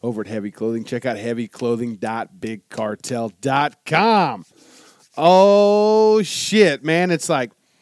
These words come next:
dude, it's like fucking afternoon, September first. Wanted to put this podcast out sooner, but, dude, I got a call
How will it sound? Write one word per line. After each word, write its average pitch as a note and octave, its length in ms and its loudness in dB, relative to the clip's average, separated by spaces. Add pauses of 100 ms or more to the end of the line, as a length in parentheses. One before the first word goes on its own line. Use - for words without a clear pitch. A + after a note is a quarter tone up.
(400)
dude, D3 160 -2
it's B2+ 200 -8
like G#2+ 160 -8 (120)
fucking - 460 -8
afternoon, C#3 580 -4
September D3 520 -6
first. A#2+ 480 -8 (400)
Wanted F3+ 240 2
to E3 60 0
put E3 200 -4
this D3 160 -6
podcast C#3 600 -2
out C3+ 220 -2
sooner, A3 420 0
but, E3 340 2 (580)
dude, F3+ 140 -4
I D#3 80 0
got D3+ 160 -4
a C#3+ 60 -4
call D3 680 -6